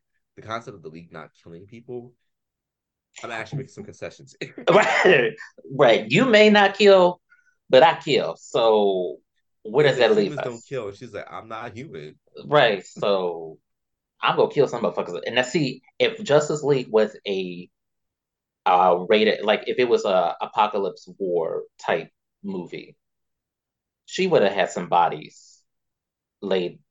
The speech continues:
Speaker 2: clean out if they allowed her to kill. But yeah, Shire was one of those, "I'ma kill, I'ma use my mace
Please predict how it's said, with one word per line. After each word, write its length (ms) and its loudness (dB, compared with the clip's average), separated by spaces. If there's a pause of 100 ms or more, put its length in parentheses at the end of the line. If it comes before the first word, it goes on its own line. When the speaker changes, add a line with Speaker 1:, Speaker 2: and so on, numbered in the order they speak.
(240)
Speaker 2:
clean 320 -2
out 300 -6 (1500)
if 160 -4
they 140 2
allowed 280 2
her 80 -2
to 80 -10
kill. 400 -10 (180)
But 380 -4 (1120)
yeah, 220 -4 (100)
Shire 580 2
was 220 2
one 140 -2
of 80 -2
those, 420 -2
"I'ma 240 -6
kill, 560 -2 (560)
I'ma 280 -4 (220)
use 280 -8
my 180 0
mace 720 -4